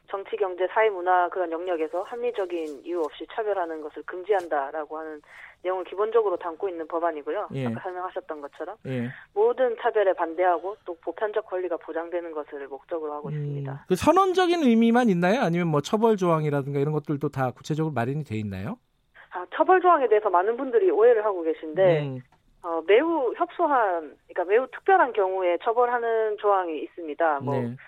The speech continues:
Speaker 1: 시정 권고를 했음에도 불구하고 계속해서 인사상 불이익을 주는, 뭐
Speaker 2: 네.
Speaker 1: 예를 들면 사용자 같은 그런 경우이고,
Speaker 2: 네.
Speaker 1: 보통 이제 종교, 종교의 자유를 이제 해친다라고 말씀을 많이 하시는데 전혀 그렇지는 않습니다.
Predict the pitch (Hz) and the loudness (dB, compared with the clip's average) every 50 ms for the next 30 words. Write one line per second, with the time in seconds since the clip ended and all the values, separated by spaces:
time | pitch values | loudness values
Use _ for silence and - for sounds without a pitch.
0 | - _ _ _ _ _ _ _ _ _ _ _ _ - - - - 240 294 277 | -20 _ _ _ _ _ _ _ _ _ _ _ _ -20 -16 -8 0 2 2 2
1 | 254 240 240 247 247 220 220 262 262 - - 247 226 208 190 190 175 - 202 202 | 2 0 0 4 4 4 4 2 -4 -8 -4 0 0 0 0 -2 -2 -2 -2 0
2 | 196 208 208 190 175 165 160 165 247 285 294 277 - - 190 180 - 254 - - | 2 4 4 4 4 2 0 -2 -4 -6 -6 -6 -4 -4 -4 -2 -4 -4 -2 0
3 | 240 220 214 - 277 294 - - 240 247 247 294 294 294 277 233 214 - 196 185 | 0 0 2 2 2 2 2 0 -4 -2 0 0 0 2 0 -4 -4 -6 -6 -4
4 | 190 180 170 165 165 151 - 165 160 156 147 143 143 135 131 123 117 117 117 117 | -4 -2 -2 -4 -6 -6 -8 -10 -10 -10 -10 -10 -8 -4 -2 -2 0 0 -2 -4
5 | 160 160 156 - - 240 254 262 262 247 254 233 190 180 - - 175 160 - 180 | -6 -10 -2 0 2 2 2 0 0 2 2 2 2 0 -4 -10 -14 -10 -8 -8
6 | 175 175 165 156 147 147 147 143 139 139 127 - 185 180 156 147 - - 127 127 | -8 -6 -6 -8 -8 -8 -8 -10 -10 -10 -10 -8 -8 -8 -8 -8 -8 -8 -8 -6
7 | 120 113 117 151 202 214 196 180 - 202 196 202 214 214 277 - - _ - - | -6 -6 -6 -4 -2 -2 -2 -2 -4 -4 -4 -2 -2 -2 -2 -4 -4 _ -8 -8
8 | 202 208 240 302 277 - - 202 196 196 202 202 202 196 196 190 185 175 170 165 | -6 -4 0 0 0 2 4 4 6 6 6 6 6 6 6 4 2 2 2 2
9 | 151 151 - 160 156 151 151 156 _ - - - - _ - 494 - - 262 254 | 0 0 -2 -2 -2 -2 -4 -6 _ -20 -20 -20 -12 _ -8 -8 -8 -4 2 4
10 | 233 208 180 170 165 160 151 151 156 156 185 185 180 175 175 170 165 160 151 147 | 4 6 6 4 2 2 0 0 0 0 -4 -4 -4 -4 -4 -4 -4 -4 -2 -2
11 | 147 147 160 175 196 196 - 214 175 160 151 151 - 170 160 160 151 - 175 180 | -4 -4 -4 -4 -6 -6 -6 -8 -8 -8 -8 -8 -6 -8 -8 -8 -8 -8 -10 -10
12 | - - 196 180 143 143 - _ 147 143 143 - - | -10 -12 -12 -12 -12 -12 -14 _ -20 -20 -18 -18 -18